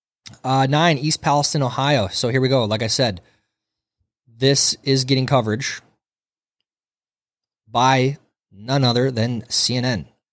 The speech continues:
After a train rail-, derailment, uh, Ohio residents are living the plot of a movie, and they go on to talk about this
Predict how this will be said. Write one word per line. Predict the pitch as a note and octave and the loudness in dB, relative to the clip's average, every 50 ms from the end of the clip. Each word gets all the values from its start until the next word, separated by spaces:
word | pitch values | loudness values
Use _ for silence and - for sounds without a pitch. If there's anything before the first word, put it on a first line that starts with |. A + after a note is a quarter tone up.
| _ _ _ _ _ _ _ _ | _ _ _ _ _ _ _ _
After | G2 G#2 A2+ - B2 | -6 -6 -2 -2 -2
a | A2+ | -2
train | A2 - C#3 C#3 C3+ | 0 0 0 0 2
rail-, | C3 B2 B2 B2 A#2+ - | 2 2 2 0 0 -2
derailment, | C#3+ B2+ B2 A#2 A#2+ A#2 B2 C3 B2+ C3+ - - - _ _ _ _ _ _ _ _ _ - | 0 0 2 2 2 0 0 0 -2 -2 -4 -10 -14 _ _ _ _ _ _ _ _ _ 0
uh, | B2+ B2+ B2+ B2 G#2+ | 2 2 4 4 2
Ohio | B2 A#2 C#3 C#3 C3+ | 2 2 2 2 4
residents | C3 C#3 C#3+ C3+ B2+ A#2+ B2 B2 - | 4 4 2 2 0 -2 -4 -4 -2
are | A2+ B2 | -2 -2
living | B2 A#2+ B2 A#2 B2 | 0 -2 -2 -2 -2
the | A#2+ A2+ | -6 -6
plot | - - - A#2 A#2+ A#2+ - | -8 -4 -2 -2 -2 0 -2
of | C3 A2 | -2 -2
a | A2 G#2+ | -2 -2
movie, | A2 A#2 C3+ D3 C#3 A2 F2+ E2+ - - | 0 0 0 0 0 0 -2 -6 -8 -8
and | G#2+ G#2+ A2+ | -4 -2 -2
they | A2+ | -2
go | A2+ B2+ A#2+ A#2+ | 0 -2 -2 0
on | A#2+ A#2+ | -2 -2
to | A2 | -4
talk | G#2+ - C3 C3+ C#3 - | -2 0 0 0 0 0
about | A2+ A2 A2 G2+ G#2+ | 0 0 0 2 0
this | A2 G#2+ G#2+ - - - | 0 0 2 2 0 -2